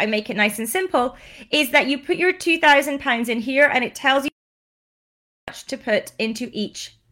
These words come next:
bucket. You can, of course, do this just by using a calculator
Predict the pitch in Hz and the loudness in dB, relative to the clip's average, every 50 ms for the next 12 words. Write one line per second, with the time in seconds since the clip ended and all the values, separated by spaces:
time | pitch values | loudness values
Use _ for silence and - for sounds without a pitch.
0 | _ - 302 294 - 208 175 - - - - - - - _ _ _ _ _ _ | _ 4 4 4 4 -2 -6 -6 -8 -12 -18 -18 -18 -20 _ _ _ _ _ _
1 | _ _ _ _ - - - - - - _ _ 277 339 440 - - - 440 494 | _ _ _ _ -20 -20 -20 -20 -20 -20 _ _ 6 6 6 6 4 0 2 2
2 | 523 494 453 - - - 403 381 311 185 - 202 - - - - - - _ _ | 4 4 2 0 0 0 4 6 6 6 4 2 -2 -8 -12 -12 -16 -20 _ _
3 | _ 240 214 214 - 277 311 330 381 392 254 214 190 202 214 214 - - - - | _ -10 -10 -4 2 4 6 6 6 4 4 4 2 2 0 -4 -8 -10 -12 -12
4 | 226 208 - - 277 294 294 302 302 - - 247 233 277 285 269 247 247 247 247 | -14 -16 -8 4 6 8 8 8 6 0 -6 2 4 4 4 6 4 2 0 0
5 | 240 247 233 233 226 220 214 - 247 220 196 202 - - 180 - 110 - 208 - | 0 0 0 0 -2 -4 -6 0 2 2 2 2 0 -6 -8 -8 -8 -10 -8 -6
6 | - - 220 - | -8 -8 -8 -10